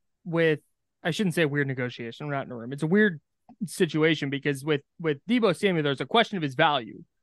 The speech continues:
right? Okay, he's a receiver, but he's also this really good running back, and what does that mean? But with Nick Bosa, it's like, hey man, he's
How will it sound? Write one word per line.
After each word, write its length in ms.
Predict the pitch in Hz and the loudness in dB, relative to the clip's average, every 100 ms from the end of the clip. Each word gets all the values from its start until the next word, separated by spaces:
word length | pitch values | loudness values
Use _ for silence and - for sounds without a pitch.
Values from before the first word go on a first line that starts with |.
| _ _ _ - | _ _ _ -4
right? 220 | 143 139 | -2 -2
Okay, 260 | 139 139 | -2 -4
he's 120 | 127 127 | -4 -8
a 40 | |
receiver, 400 | 127 - 190 165 | -12 -4 -2 0
but 80 | 143 | -2
he's 120 | 131 | 0
also 240 | 156 143 | 0 0
this 120 | 131 139 | -8 -8
really 160 | 131 | -8
good 140 | 120 127 | -6 -4
running 220 | 139 135 | -4 -2
back, 180 | 127 120 | -4 -4
and 60 | |
what 80 | 117 | -10
does 80 | 123 | -10
that 140 | 110 | -10
mean? 200 | 127 131 127 _ _ _ _ | -8 -8 -10 _ _ _ _
But 60 | 262 | -4
with 140 | 269 | -2
Nick 180 | 311 320 - | -4 -4 0
Bosa, 580 | 294 320 220 175 160 151 _ _ _ _ | 2 2 2 4 2 0 _ _ _ _
it's 100 | - | -6
like, 200 | 226 190 - _ _ _ _ _ | -4 -4 -6 _ _ _ _ _
hey 140 | 196 185 | 0 2
man, 240 | 160 156 | 4 2
he's 160 | 202 | 0